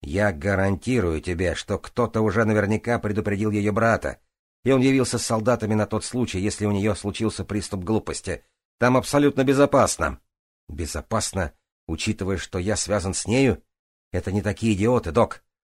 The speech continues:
«Пф, вероятность того, что мы увидим тех людей, с которыми сталкивался, так же мала, как лист в лесу». Он выпрыгнул из бассейна,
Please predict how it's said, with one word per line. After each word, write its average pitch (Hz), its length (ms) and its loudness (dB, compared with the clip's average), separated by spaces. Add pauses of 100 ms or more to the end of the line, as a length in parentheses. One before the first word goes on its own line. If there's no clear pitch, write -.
(280)
«Пф, - 80 -4 (840)
вероятность 87 560 -2
того, 95 240 2
что - 140 -4
мы 92 120 2
увидим 92 280 0
тех 98 240 -4
людей, 101 380 2
с - 80 -8
которыми 98 400 -2
сталкивался, 101 760 -2
так 101 220 0
же 92 80 -2
мала, 98 460 2 (160)
как 113 240 -2
лист 139 200 2
в - 40 0
лесу». 101 420 0 (400)
Он 78 200 -6
выпрыгнул 76 440 -4
из 73 80 -6
бассейна, 113 560 0